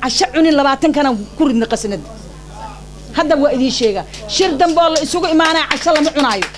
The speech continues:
Xafiiska oo, ah, waxaan fariisanaynaa, ee, Naciimo,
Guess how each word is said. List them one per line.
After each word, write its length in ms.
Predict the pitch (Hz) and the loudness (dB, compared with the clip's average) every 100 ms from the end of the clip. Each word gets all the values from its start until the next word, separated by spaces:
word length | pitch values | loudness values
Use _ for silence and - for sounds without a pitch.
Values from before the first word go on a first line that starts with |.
| - - - - - - - - | -8 -8 -8 -10 -8 -12 -12 -8
Xafiiska 560 | 247 - 381 359 - | -6 0 0 0 0
oo, 240 | 311 294 277 | 0 2 2
ah, 160 | 269 254 | 2 0
waxaan 220 | - 285 | -2 -4
fariisanaynaa, 600 | 285 262 294 269 247 220 | -2 -2 0 0 0 -2
ee, 160 | 196 175 - - - - - | -2 -6 -10 -16 -14 -14 -8
Naciimo, 460 | 214 269 320 381 | -2 2 4 4